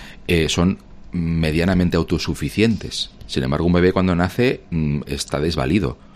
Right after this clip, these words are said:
Tú lo dejas en el bosque y se muere. Necesita de la asistencia de, de sus padres. Y eso ocurre porque todavía no está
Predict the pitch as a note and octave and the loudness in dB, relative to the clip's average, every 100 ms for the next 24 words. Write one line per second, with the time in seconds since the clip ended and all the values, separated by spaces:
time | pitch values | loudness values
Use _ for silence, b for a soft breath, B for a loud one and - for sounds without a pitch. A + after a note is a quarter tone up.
0 | B - D#2 D2+ D2+ D#2+ - D#2+ D#2 D#2 | B -6 2 2 2 0 -2 0 0 2
1 | F#2 - C#3 D2 C#2+ A2 B1 - D#2+ - | 2 2 -2 0 0 0 -4 -6 -4 -4
2 | D#2 G2 - C#2 C2+ C2 C2+ C#2 - D2 | -2 -2 0 -2 -4 -6 -6 -6 -4 -4
3 | C2 D2 D2 C#2+ B B B B - C#2+ | -2 -2 0 -2 B B B B -6 -4
4 | D2+ - C#2 C2+ C#2 B B B - F#2 | -4 -2 -2 -4 -8 B B B -2 0
5 | F2 F#2+ G#2 G#2 F#2+ D#2 - D#2 D2+ E2 | 2 2 2 0 -2 -2 0 2 2 2
6 | F#2+ F2+ F2+ F#2 - F#2 G2+ | 2 4 2 0 -2 0 0